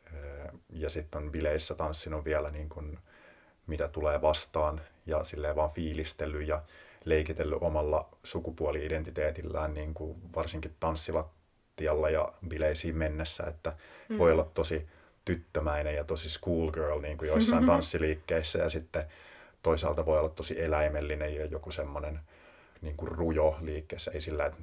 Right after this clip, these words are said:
Speaker 1: jotenkin niinku nämä olisi vastakkaisia,
Speaker 2: Mm.
Speaker 1: mutta,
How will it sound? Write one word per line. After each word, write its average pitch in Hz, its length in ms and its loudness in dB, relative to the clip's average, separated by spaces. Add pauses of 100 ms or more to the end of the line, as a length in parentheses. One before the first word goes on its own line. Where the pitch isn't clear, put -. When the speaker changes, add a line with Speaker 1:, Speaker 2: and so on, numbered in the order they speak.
Speaker 1:
jotenkin 76 280 -6
niinku 78 280 -6 (480)
nämä 73 140 -2
olisi 73 220 -8
vastakkaisia, 80 800 2 (320)
Speaker 2:
Mm. 190 320 -2 (280)
Speaker 1:
mutta, 82 440 0